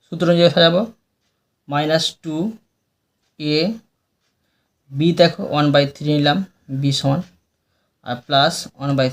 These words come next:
থ্রি ধার করলাম, এটা হোল স্কয়ার করে দিলাম, মাইনাস ওয়ান বাই থ্রি বাদ দিয়ে দিলাম, ধার করলাম বাদ দিয়ে দিলাম,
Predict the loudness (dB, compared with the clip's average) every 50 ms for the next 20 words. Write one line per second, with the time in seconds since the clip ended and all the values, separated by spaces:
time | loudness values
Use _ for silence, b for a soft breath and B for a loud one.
0 | -6 -8 -4 -4 -4 -4 -4 -8 _ _ _ _ _ -8 -4 -4 -4 -2 -2 -2
1 | -2 -2 -2 -2 -4 -6 -10 _ _ _ _ _ _ _ _ _ _ _ _ _
2 | -10 -8 -4 -2 -2 -2 -2 -4 -6 -8 -8 -6 -6 -6 -6 -6 -6 -8 -8 -10
3 | -14 _ _ _ _ _ _ _ _ _ _ _ _ _ _ _ _ -6 -2 -2
4 | 0 2 2 2 0 0 -4 -10 -16 _ _ _ _ _ _ _ _ _ _ _
5 | _ _ _ _ _ _ _ _ _ -6 -2 0 0 2 2 0 0 -2 -4 -6
6 | -10 _ _ _ _ _ -10 -8 -4 2 4 4 4 4 2 -2 -4 -6 -8 -10
7 | -12 -14 -16 _ _ _ -8 -6 -6 -4 -2 -2 0 0 2 2 2 2 2 0
8 | -4 -6 -10 -14 -14